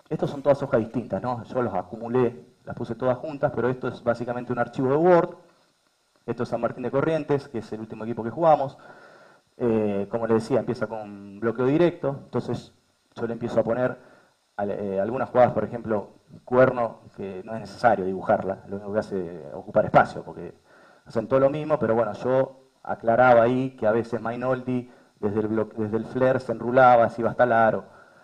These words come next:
Puede ser más largo, ¿no? Yo puse una sola hoja, pero puede que el pick and roll sean tres hojas.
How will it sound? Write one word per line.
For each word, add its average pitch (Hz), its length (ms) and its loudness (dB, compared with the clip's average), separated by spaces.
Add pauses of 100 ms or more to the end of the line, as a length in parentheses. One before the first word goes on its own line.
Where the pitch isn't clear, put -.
(1400)
Puede 165 160 6
ser 131 180 4
más 117 120 4
largo, 110 320 8
¿no? 120 100 0
Yo 127 140 -2
puse 120 180 -4
una 107 80 -4
sola 117 280 8
hoja, 101 180 2
pero 95 200 -4
puede 113 200 2
que 101 200 -2
el 98 120 -6
pick 107 220 -8
and 104 100 -4
roll 123 100 0
sean 101 160 -6
tres 110 200 -6
hojas. - 380 -6